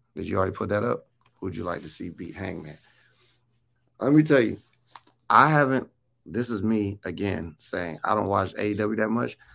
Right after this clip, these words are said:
I haven't seen him wrestle a match yet with the title. And I know he just had those two matches with, with, uh, Bryan Danielson,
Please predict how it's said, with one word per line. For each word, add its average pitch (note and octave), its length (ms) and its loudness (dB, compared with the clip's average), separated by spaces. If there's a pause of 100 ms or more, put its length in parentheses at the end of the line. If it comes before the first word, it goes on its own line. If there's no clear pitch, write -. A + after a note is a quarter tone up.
(160)
I B2 160 2
haven't A#2+ 200 2
seen C3 240 0
him A2 320 -2 (200)
wrestle A#2+ 340 0
a G#2 40 0
match G#2 300 0
yet G2+ 160 0
with G2+ 160 -4
the G#2 80 -6
title. G#2 420 -4 (560)
And G2 120 0
I A#2 100 4
know C3+ 240 6
he B2+ 140 2
just A2+ 200 -2
had A#2 220 2
those A2 180 0
two B2+ 180 -4
matches A#2+ 380 -4
with, G#2+ 280 -6
with, G2+ 260 -6
uh, F2+ 140 -6
Bryan A2 360 0
Danielson, C#3 520 -2